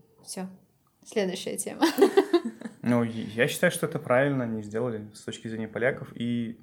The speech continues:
Speaker 2: очень печально с точки зрения многих белорусов, которые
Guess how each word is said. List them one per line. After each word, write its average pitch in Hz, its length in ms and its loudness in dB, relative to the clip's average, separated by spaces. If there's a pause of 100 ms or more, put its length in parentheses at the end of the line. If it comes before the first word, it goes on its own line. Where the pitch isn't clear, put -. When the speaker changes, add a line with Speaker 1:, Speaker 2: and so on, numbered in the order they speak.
(140)
Speaker 2:
очень 117 260 -6
печально 113 640 -4 (160)
с - 120 -20
точки - 260 -16
зрения 113 480 -6 (240)
многих 117 480 -2
белорусов, 110 400 -2
которые 113 400 -6